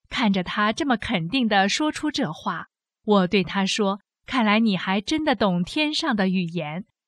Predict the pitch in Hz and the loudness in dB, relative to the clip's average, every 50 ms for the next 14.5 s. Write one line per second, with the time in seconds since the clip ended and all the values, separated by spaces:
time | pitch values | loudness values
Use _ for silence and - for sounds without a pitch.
0 | _ - 254 233 220 214 208 214 - 233 254 202 196 196 - - 294 294 302 294 | _ 2 4 6 6 6 4 2 2 2 2 2 2 2 0 -2 -2 0 2 2
1 | 262 220 208 - 220 196 196 220 214 - - 330 269 226 - - 254 262 262 233 | 2 2 2 2 2 2 2 2 0 -2 0 0 2 2 2 0 0 0 -2 -2
2 | - 285 285 294 302 311 330 320 294 247 220 202 185 175 185 - _ _ _ _ | -2 -2 0 0 0 2 2 2 4 4 4 2 2 0 -2 -6 _ _ _ _
3 | _ _ _ _ _ _ _ - 240 226 208 - 214 214 214 220 220 208 196 190 | _ _ _ _ _ _ _ -2 -2 0 0 2 0 2 2 2 2 2 2 0
4 | 185 - 226 208 202 - - 226 196 - 233 208 - 220 226 - - - 277 254 | 0 0 -2 -2 -2 0 -2 -2 -2 -2 -4 -4 -4 -4 -4 -2 -2 -4 -4 -4
5 | - 214 143 - - 240 220 220 220 220 208 165 - - - _ _ _ - - | -6 -6 -6 -4 -2 -2 0 0 0 0 0 -2 -4 -8 -14 _ _ _ -2 2
6 | 233 202 196 - - 254 262 277 277 - - 196 208 226 226 180 165 226 247 226 | 4 4 4 4 2 0 0 -2 -2 0 0 2 2 2 0 0 0 0 0 0
7 | 196 - - 190 175 165 - - 180 175 185 220 202 190 - - - 262 254 262 | 0 0 -2 -2 -2 -4 -2 -2 -2 -2 0 0 -2 -2 -2 -4 -4 -2 -2 -2
8 | 254 254 185 156 - - _ _ _ _ _ _ _ _ _ _ _ _ _ _ | -2 -2 -2 -4 -6 -12 _ _ _ _ _ _ _ _ _ _ _ _ _ _
9 | _ _ _ - 262 233 226 - 254 208 190 180 175 185 196 190 185 180 165 156 | _ _ _ 2 4 4 4 4 2 0 0 0 -2 -2 -2 -2 -2 -2 -2 -6
10 | 156 - - 208 202 196 208 214 - _ _ _ - 214 208 202 202 196 240 240 | -10 -6 -2 0 0 0 -2 -4 -8 _ _ _ 4 6 8 8 6 6 4 2
11 | 240 262 277 214 - 214 254 220 190 196 208 196 185 190 - - 277 - 269 220 | 2 4 2 2 2 0 0 0 2 4 4 4 4 2 0 -2 0 2 2 2
12 | 196 190 185 190 208 226 - 320 269 247 - 247 214 180 - 208 170 165 - 226 | 2 2 2 0 0 0 0 0 0 2 2 2 0 0 0 -4 -6 -2 0 2
13 | 226 196 185 - 240 214 202 196 175 175 - - 269 254 226 180 165 - - - | 2 2 2 2 2 2 2 2 0 -2 -2 0 0 0 0 -2 -4 -8 -10 -2
14 | - 262 233 202 185 185 185 160 160 - | 0 2 2 2 0 -2 -4 -8 -8 -8